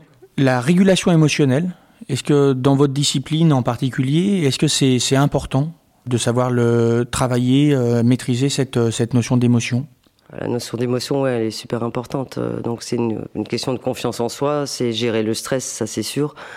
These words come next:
Speaker 2: On peut apprendre à gérer le stress, et là, encore une fois, il y a des gens où c'est inné, et quand ils ont du stress, ils ont du bon stress, et ça leur permet de se dépasser. Et d'autres personnes ont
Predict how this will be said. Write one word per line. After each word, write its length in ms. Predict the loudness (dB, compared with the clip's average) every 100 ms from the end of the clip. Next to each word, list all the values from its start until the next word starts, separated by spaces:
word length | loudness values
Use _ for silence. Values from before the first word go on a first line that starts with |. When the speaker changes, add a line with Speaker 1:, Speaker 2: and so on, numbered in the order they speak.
| -20 -14 -6
Speaker 2:
On 140 | -6
peut 240 | -2 0
apprendre 420 | 0 -2 -4 -4 -4
à 80 |
gérer 200 | -2 -2
le 80 | -2
stress, 460 | -4 -4 -2 -2 -2
et 60 |
là, 100 | -2 -2
encore 220 | -2 -4
une 80 | -2
fois, 160 | -2
il 60 | -2
y 20 |
a 60 | -2
des 120 | -2
gens 240 | -2 -2
où 100 | -4
c'est 200 | -4 -2
inné, 600 | -2 0 0 0 0 -2
et 160 | -4 -8 -16 -20 -20
quand 140 | -6 -4
ils 140 | -2
ont 60 | -4
du 140 | -4
stress, 300 | -4 -6 -6
ils 100 | -4
ont 60 | -4
du 100 | -2
bon 160 | -4
stress, 420 | -4 -4 -4 -4 -8
et 20 |
ça 440 | -6 -4 -4 -4
leur 180 | -4 -4
permet 280 | -4 -4 -2
de 120 | -4
se 80 | -4
dépasser. 540 | -4 -4 -4 -4 -4 -8 -20 -20 -20 -10
Et 320 | -4 -2 -2
d'autres 220 | -2 -4 -4
personnes 420 | -6 -2 -2 0
ont 140 | -2